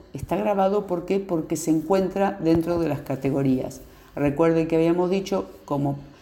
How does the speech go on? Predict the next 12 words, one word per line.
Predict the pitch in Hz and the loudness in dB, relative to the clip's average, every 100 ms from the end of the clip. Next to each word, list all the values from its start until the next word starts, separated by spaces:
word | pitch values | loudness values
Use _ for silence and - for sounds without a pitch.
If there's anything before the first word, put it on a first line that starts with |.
| - - | -10 -2
cuando | 139 143 | 0 4
empezamos | 139 143 135 - 208 175 151 | 2 2 2 4 6 4 2
a | |
hablar | 147 143 147 | 0 0 0
de | 160 | -2
este | 202 | -2
tema, | 196 180 180 180 | -2 0 0 -2
si | - 175 | -2 -4
está | 170 240 | 0 4
en | 254 | 4
las | 247 196 | 4 2
categorías, | 180 170 170 196 180 165 190 | -2 -2 0 2 2 0 -2